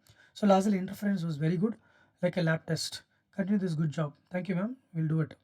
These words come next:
அடுத்தது அதே மோகன் இவர் தான் கேட்டிருக்காரு. "Thanks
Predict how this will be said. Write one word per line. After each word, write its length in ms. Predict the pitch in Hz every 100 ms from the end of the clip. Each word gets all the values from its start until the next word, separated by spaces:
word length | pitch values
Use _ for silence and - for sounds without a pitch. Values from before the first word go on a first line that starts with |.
| _ _ _ _ _ _ _ _ _ _
அடுத்தது 500 | 185 208 196 156 - _
அதே 220 | 170 170
மோகன் 540 | 190 175 175 190 180 170
இவர் 200 | 160 160
தான் 100 | 170
கேட்டிருக்காரு. 420 | 160 160 151 151
"Thanks 280 | 165 175